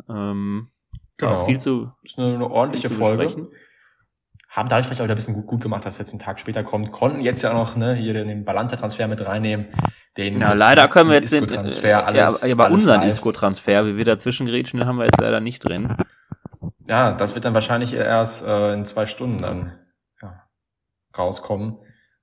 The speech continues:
Speaker 2: äh, dass ISCO dann doch zu Schalke wechselt. Ähm, ja.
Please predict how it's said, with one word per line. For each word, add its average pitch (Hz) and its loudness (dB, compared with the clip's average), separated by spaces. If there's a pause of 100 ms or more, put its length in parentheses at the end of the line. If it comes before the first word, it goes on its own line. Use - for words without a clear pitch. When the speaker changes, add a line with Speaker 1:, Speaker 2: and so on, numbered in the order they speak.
(160)
Speaker 2:
äh, 104 -12
dass 95 -12
ISCO - -14
dann 95 -8
doch 110 -12
zu - -16
Schalke 113 -8
wechselt. 101 -10 (640)
Ähm, 92 -14 (720)
ja. 87 -18